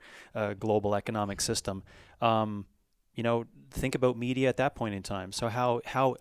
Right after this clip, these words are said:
on an absolute level, how easy was it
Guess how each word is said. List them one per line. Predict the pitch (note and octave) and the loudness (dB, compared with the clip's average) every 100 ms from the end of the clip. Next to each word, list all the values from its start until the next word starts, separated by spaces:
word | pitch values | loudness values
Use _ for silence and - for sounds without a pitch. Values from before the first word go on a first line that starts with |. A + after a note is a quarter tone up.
| - | -4
on | A#2 | -4
an | A2 | -2
absolute | B2+ B2+ C3 - A#2+ C3 C3+ | 0 0 2 -2 0 -2 0
level, | G2+ G2 F#2+ G2 - | -2 -2 -4 -6 -12
how | - C3 A#2+ A#2+ G#2+ - | -2 4 6 4 0 -6
easy | C#3 D3+ C3+ | -2 2 2
was | G2 G2 | 2 -2
it | F#2+ | -4